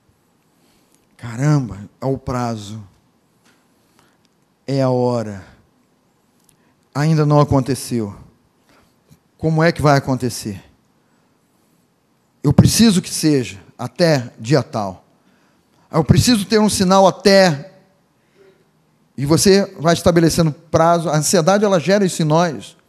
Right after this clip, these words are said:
Essa angústia da cronologia. Mas o pão de Deus no nosso coração, ele aquieta o nosso coração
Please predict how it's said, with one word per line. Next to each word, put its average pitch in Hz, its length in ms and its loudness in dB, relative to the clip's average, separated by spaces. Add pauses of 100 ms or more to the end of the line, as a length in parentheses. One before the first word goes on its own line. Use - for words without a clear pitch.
(560)
Essa 147 280 0
angústia 170 580 0
da 165 100 2
cronologia. 160 1000 0 (1200)
Mas 180 320 -2 (320)
o 180 80 2
pão 269 420 2
de 214 120 0
Deus 156 880 0
no 139 140 -6
nosso 151 380 -2
coração, 139 840 -2 (840)
ele 160 220 4
aquieta 170 540 0
o 143 60 0
nosso 143 380 0
coração 135 720 0